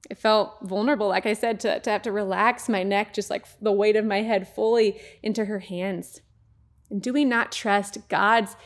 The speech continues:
capable hands to hold, to shape, to heal our lives? To surrender to God's love is to trust that God's vision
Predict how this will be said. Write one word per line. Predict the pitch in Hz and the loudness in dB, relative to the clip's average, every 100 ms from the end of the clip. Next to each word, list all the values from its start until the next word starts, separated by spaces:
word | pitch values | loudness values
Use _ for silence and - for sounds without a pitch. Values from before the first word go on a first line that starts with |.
| - | -20
capable | - 190 190 190 185 175 | -4 -4 -2 -4 -2 -4
hands | - 180 180 175 175 | -6 -6 -4 -6 -8
to | - | -12
hold, | 185 - 202 196 180 | -10 -4 0 0 -2
to | - | -8
shape, | 196 - 196 190 - _ _ - | -10 -6 -4 -4 -6 _ _ -10
to | 202 | -8
heal | - 202 196 180 180 - _ _ - | -6 -2 0 0 -2 -8 _ _ -4
our | 190 180 | -2 -2
lives? | 170 185 202 196 - - _ _ _ _ _ _ _ _ _ _ _ _ _ _ _ _ _ - | -2 -2 -2 -6 -12 -16 _ _ _ _ _ _ _ _ _ _ _ _ _ _ _ _ _ -6
To | 233 | -6
surrender | - 214 214 226 254 262 262 - - _ _ | -4 -4 -2 0 2 2 0 -6 -20 _ _
to | 233 | -4
God's | 202 190 190 - | 0 2 2 0
love | 185 175 190 - - _ _ _ _ - | -2 0 -2 -6 -20 _ _ _ _ -8
is | 208 | -8
to | - | -6
trust | 196 - 208 180 - - - _ - | -8 -2 0 0 -2 -16 -20 _ -6
that | 202 - | -6 -2
God's | - 196 233 226 208 | 0 4 4 2 0
vision | 240 233 247 240 240 | 2 2 2 0 -2